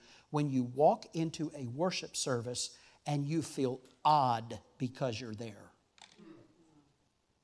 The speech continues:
Did you hear me? "I just don't know.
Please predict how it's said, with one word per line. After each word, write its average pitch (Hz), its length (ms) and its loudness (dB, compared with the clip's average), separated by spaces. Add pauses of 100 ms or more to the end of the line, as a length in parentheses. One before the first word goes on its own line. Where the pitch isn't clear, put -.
(920)
Did 123 120 -10
you 131 120 0
hear 165 180 4
me? 247 240 2 (1900)
"I 113 100 -8
just - 260 -10
don't 160 180 0
know. 117 300 -2